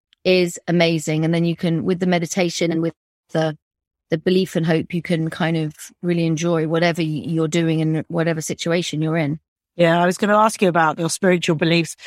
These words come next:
Speaker 2: Uh, my, my father was a depressive. My father was bipolar, so I understand exactly what you mean by that.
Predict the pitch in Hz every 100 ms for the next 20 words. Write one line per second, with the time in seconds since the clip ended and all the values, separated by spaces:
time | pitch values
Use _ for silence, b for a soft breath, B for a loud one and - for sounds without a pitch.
0 | B B 196 226 247 214 226 - 196 165
1 | 156 151 - 160 - 139 - 151 165 165
2 | - 151 147 147 - 135 - 143 143 151
3 | 165 151 160 165 165 165 156 151 160 135
4 | - 143 139 143 143 143 143 143 147 151